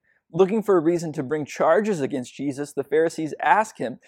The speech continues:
"Is it lawful to heal on the Sabbath?" And Jesus said to them, "If any of you has a sheep and it falls into a pit on the Sabbath, will you not take hold of it and lift it out? How much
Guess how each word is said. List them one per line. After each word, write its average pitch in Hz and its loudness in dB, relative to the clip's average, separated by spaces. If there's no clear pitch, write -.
"Is 147 -2
it 208 6
lawful 143 4
to 151 -8
heal 156 2
on 147 -2
the 170 -4
Sabbath?" 226 -2
And 156 -2
Jesus 196 2
said 214 2
to 226 0
them, 165 -4
"If 156 -2
any 208 2
of 185 4
you 190 2
has 170 2
a 147 -6
sheep - -4
and 156 -2
it - -2
falls 160 4
into 175 0
a 151 2
pit - -6
on 147 0
the 135 -6
Sabbath, - -4
will 151 4
you 190 2
not 185 2
take 196 0
hold 165 4
of 170 2
it 220 4
and 151 -4
lift 165 0
it 143 4
out? 151 4
How 208 4
much 214 4